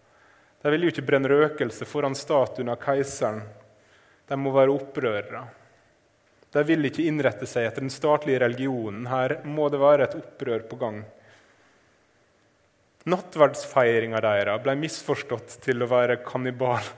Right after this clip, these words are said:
kannibalisme. Folk hørte om at de s-, åt og drakk Jesu kropp og blod,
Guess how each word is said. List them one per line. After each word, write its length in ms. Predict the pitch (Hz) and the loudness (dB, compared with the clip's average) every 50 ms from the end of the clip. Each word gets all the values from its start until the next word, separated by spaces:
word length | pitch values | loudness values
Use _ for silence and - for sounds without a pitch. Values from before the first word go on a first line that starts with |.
| - - - - | -16 -18 -6 -2
kannibalisme. 720 | - 147 139 139 147 147 139 - - - - 131 120 110 110 - - - _ _ _ _ - - - - - - - _ _ _ _ _ - | 0 0 2 2 2 2 2 -2 -4 -8 -8 -8 -8 -10 -10 -12 -16 -20 _ _ _ _ -20 -20 -20 -20 -20 -20 -20 _ _ _ _ _ 0
Folk 260 | - 156 147 135 - | 2 4 4 4 4
hørte 380 | 151 151 156 156 151 - - 131 | 6 6 6 6 4 2 -2 0
om 100 | 120 123 | 0 0
at 160 | 117 113 - | -2 -2 -2
de 160 | 135 131 123 127 131 | 0 2 2 2 2
s-, 220 | 120 - - - - 127 123 - - _ _ _ - | -2 -6 -8 -10 -12 -16 -20 -20 -20 _ _ _ -2
åt 460 | 185 156 139 120 - - - - - - - | 0 2 2 0 -2 -6 -14 -18 -12 -6 -4
og 100 | 147 135 127 | -4 -2 0
drakk 340 | 143 117 - - - - - - - - _ _ _ - 151 | 0 -2 -2 -4 -16 -18 -18 -20 -20 -20 _ _ _ -6 0
Jesu 540 | 151 147 135 139 - - - 123 117 113 - | 2 2 2 2 -2 -6 -6 -6 -6 -6 -6
kropp 400 | - - 147 - - - - 127 | -4 -4 -4 -6 -6 -12 -10 -10
og 80 | 120 | -6
blod, 240 | 123 135 123 113 107 | -6 -6 -6 -6 -10